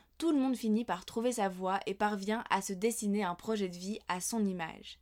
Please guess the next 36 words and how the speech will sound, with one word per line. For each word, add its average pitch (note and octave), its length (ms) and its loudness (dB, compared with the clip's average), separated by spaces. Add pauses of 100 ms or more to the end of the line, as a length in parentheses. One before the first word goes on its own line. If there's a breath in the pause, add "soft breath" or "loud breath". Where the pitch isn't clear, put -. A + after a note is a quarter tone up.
(640 loud breath)
J'espère C4+ 400 2
que, A#3 100 -2
comme C4 280 4
moi, C4 240 4
ces A#3 120 -2
discussions C4 560 -2
t'a - 180 2 (100)
inspiré A#3 640 -2 (320 loud breath)
et A#3 100 0
t'a B3 120 4
montré C4 360 -2
qu'il B3 160 2
existait G#3 380 2
de G3 160 2
nombreuses C4 580 0
façons G#3 320 -2
de G#3 80 0
t'impliquer G#3+ 640 -6
à C#4 100 4
ton A3+ 180 -4
tour G3+ 380 -6 (320 loud breath)
pour C#4 180 0
une C4 100 2
agriculture G#3+ 680 -4
durable, G#3+ 580 2 (280 loud breath)
régénératrice A3+ 680 0
des G3 120 0
sols G3+ 360 0
et G#3+ 120 2
de G3 80 0
la F#3 120 0
biodiversité, G3 840 -4 (280 soft breath)
bref, G3 460 0 (320 loud breath)
de A3+ 100 4
soutenir A3 500 2
l'agroécologie. G3 800 0